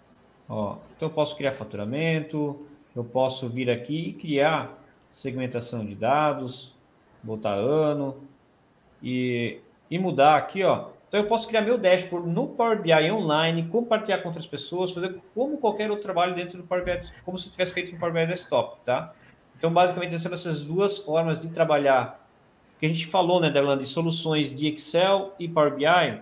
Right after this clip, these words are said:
Então, pra ver como eles também se conversam bem um com o outro, né? Que eles se complementam.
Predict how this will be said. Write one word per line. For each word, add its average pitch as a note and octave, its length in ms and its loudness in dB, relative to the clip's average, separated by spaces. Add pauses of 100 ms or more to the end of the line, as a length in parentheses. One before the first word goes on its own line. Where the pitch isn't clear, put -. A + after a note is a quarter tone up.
(120)
Então, G3+ 420 -2 (280)
pra F#3 100 4
ver F#3 140 4
como G#3+ 220 2
eles B3 140 -2
também G#3 240 0
se A#3+ 180 -4
conversam G#3+ 600 2
bem F3 400 -2
um F3+ 200 -12 (100)
com G#3+ 160 2
o F#3+ 40 0
outro, D#3+ 420 0
né? C3+ 200 -4
Que D3+ 320 -4
eles D#3 200 0
se D#3+ 80 -2
complementam. E3+ 840 -4